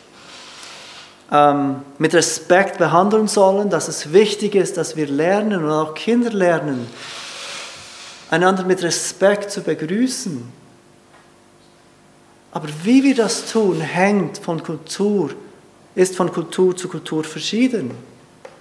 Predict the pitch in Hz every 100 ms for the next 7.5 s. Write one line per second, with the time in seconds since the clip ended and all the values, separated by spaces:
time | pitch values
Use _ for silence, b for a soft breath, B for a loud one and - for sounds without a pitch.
0 | B B B B _ _ _ _ _ _
1 | _ _ - 156 170 180 156 - 147 -
2 | 170 190 233 202 - 165 190 190 208 -
3 | - 160 180 185 - 151 170 185 185 165
4 | 156 147 165 196 202 196 165 170 160 156
5 | - - 220 233 - 233 214 - 175 175
6 | 170 165 151 139 143 165 220 247 226 -
7 | 160 190 156 123